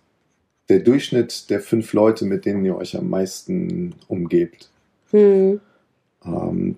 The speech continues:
Speaker 1: da eben darauf achten, wer von, von meinen Freunden und Bekannten tut mir denn wirklich gut? Und da, mit denen darf ich auch mehr Zeit verbringen. Und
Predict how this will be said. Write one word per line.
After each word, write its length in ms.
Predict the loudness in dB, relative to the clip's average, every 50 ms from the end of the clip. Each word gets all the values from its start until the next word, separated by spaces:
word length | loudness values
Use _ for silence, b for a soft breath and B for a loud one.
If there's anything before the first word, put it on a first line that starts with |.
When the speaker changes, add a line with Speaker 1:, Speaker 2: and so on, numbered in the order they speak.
| _
Speaker 1:
da 400 | 0 2 2 2 2 2 0 -2 -4 -4
eben 360 | -4 -2 -2 0 -2 -2 -2
darauf 320 | -2 -2 -2 -4 -4 -4 -4 -6
achten, 760 | -6 -6 -8 -8 _ -2 -2 0 0 -2 -4 -6 -8 -10 -16 _ _ _ _ _ _ _ _ _ _ _ _ _ _
wer 320 | -8 -2 2 2 2 2
von, 480 | 4 2 2 4 4 2 2 0 -2 -6
von 300 | -6 -4 -2 -2 0 0
meinen 640 | 0 0 2 2 2 0 0 0 -2 -2 -4 -8 -12
Freunden 580 | -16 -12 -2 2 2 4 4 2 2 2 0 2
und 180 | 0 -2 -2 -2
Bekannten 840 | -4 -4 -2 0 0 0 0 0 -2 -2 -2 0 0 -2 -4 -6 -6
tut 240 | -2 0 0 0 2
mir 100 | 2 2
denn 220 | 4 4 2 2
wirklich 380 | 2 0 0 0 -2 -4 -4 0
gut? 560 | 2 2 2 2 0 -2 -6 -14 -16 -20 -20 _ _ _ _ _
Und 400 | -4 -2 0 0 -2 -4 -4 0
da, 540 | 2 4 4 4 4 2 0 -2 -4 -6 -10 -14 _ _ _ _
mit 160 | -4 0 2
denen 220 | 2 2 2 2 2
darf 180 | 0 0 0
ich 160 | -2 -6 -6
auch 100 | -8 -6
mehr 240 | -2 -2 -2 -2 -4
Zeit 300 | -6 -6 -6 -6 -6 -6
verbringen. 580 | -6 -6 -6 -6 -6 -10 -10 -8 -8 -8 -8 -8 -8
Und 360 | -6 -6 -6 -6 -6 -10